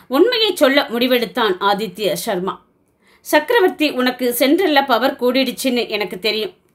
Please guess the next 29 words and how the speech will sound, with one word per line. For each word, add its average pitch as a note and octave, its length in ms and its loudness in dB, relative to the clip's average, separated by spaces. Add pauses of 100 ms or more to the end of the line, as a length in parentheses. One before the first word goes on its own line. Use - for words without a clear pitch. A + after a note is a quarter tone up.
(340)
அதே A3+ 360 4
கட்சியில B3 580 0
என் A3+ 180 0
மாமாவும் A#3+ 640 2
மினிஸ்டராகத்தான் A3+ 760 0
இருக்கிறாரு. F#3+ 540 -2
நமக்குள்ள, A3+ 720 0 (400)
திரும்பவும் F4 460 8
சொல்றேன், B3+ 540 0
சொல்ல B3+ 300 0
வேண்டியதை B3+ 440 0
சொல்லு. G#3 380 -4 (120)
உன்னை G3+ 300 0
எதுவும் A#3+ 320 0
நான் F#3 220 2
பண்ண F3 220 0
மாட்டேன். D#3+ 400 -4 (640)
போன E4 280 6
மாசம் F4+ 400 2
சிங்கப்பூருக்கு C#4 640 0
டூர் C4 300 -2
போயிருந்தேன். A3+ 640 0
அந்த G3 300 -4
சமயத்துல B3 460 0
ஒரு G#3+ 140 -2
சைனாக்காரன் A3 720 0
வந்து G3+ 280 -2
டீல் F#3+ 240 0
பேசினான். F3+ 480 -2